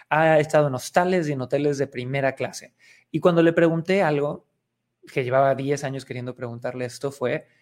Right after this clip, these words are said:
"¿Cuál ha sido tu lección más grande de conocer tanta gente de tantos países,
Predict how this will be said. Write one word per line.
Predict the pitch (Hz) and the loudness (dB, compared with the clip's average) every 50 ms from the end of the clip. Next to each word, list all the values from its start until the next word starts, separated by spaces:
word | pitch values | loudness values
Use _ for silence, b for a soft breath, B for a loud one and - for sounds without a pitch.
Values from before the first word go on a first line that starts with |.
| b b _ _ | b b _ _
"¿Cuál | - 185 190 | 0 2 2
ha | 202 | 2
sido | 196 190 190 180 185 | 0 -2 -4 -4 -2
tu | 175 156 | -2 -4
lección | 139 123 - - 156 151 151 147 | -4 -4 -6 -6 -6 -4 -4 -4
más | 147 147 143 139 139 | -4 -4 -6 -6 -6
grande | 127 127 127 131 135 139 143 | -8 -8 -8 -6 -4 -2 -2
de | 135 127 | -2 -4
conocer | - 131 120 120 120 - 139 131 - - _ - | -6 -8 -8 -8 -8 -6 -8 -8 -8 -10 _ -6
tanta | 160 156 160 160 180 170 | -6 -6 -4 -2 -2 -2
gente | - - 139 131 127 - 135 135 127 b b b b b | -2 -2 -6 -4 -4 -4 -6 -6 -8 b b b b b
de | - 131 127 | -4 -4 -2
tantos | 127 - 151 147 147 147 160 160 - | 0 0 0 0 0 0 -2 -4 -2
países, | - - 131 123 117 117 - - 123 123 120 - | 0 2 2 2 2 -2 -4 -4 -6 -6 -6 -10